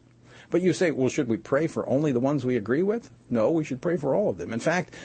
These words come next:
we should pray harder for those opposed to the truth,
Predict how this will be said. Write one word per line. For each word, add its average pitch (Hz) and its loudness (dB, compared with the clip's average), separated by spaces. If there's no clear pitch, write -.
we 196 4
should 175 2
pray 190 4
harder 208 4
for 151 0
those 180 4
opposed 185 2
to 202 0
the 190 0
truth, 226 0